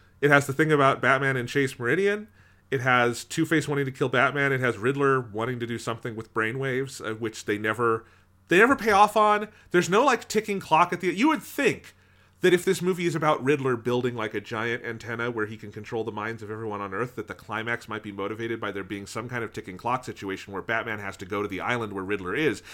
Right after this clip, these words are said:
and do something to, like, dismantle the big, like, antenna thing so that it stops something and there's, like, a, a deadline structure to it. But instead he just kidnaps the woman, and that's the deadline of the movie.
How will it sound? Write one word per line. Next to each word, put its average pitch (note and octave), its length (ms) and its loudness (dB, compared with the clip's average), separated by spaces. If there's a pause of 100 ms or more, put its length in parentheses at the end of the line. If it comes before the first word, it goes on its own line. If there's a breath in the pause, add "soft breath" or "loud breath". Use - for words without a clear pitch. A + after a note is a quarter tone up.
(140 loud breath)
and G#2+ 100 -4
do G#2+ 120 -4
something A2+ 340 -4
to, G#2+ 80 -10
like, G#2 220 -4
dismantle A2 600 -4
the G#2+ 120 -8
big, G#2 240 -4
like, G2+ 180 -2
antenna A2 380 -4
thing D3 260 -2
so B2+ 120 -8
that A2 100 -2
it - 140 -6
stops G2+ 320 0
something A#2+ 340 -2
and G#2+ 100 -6
there's, G2 140 -2
like, F#2 140 -6
a, F2+ 200 -2 (220 loud breath)
a F#2+ 80 2
deadline A#2+ 640 0
structure C#3 420 0
to D#3 180 0
it. E3+ 160 0 (220 loud breath)
But D#3 120 4
instead E3 240 2
he C#3+ 40 0
just A2 180 -4
kidnaps G#2+ 420 -2
the F#2+ 100 -6
woman, F#2+ 520 -4
and A2 200 -6
that's G#2+ 260 0
the - 180 -8
deadline F2 460 -2
of D#2 140 -8
the E2+ 80 -10
movie. E2+ 440 -8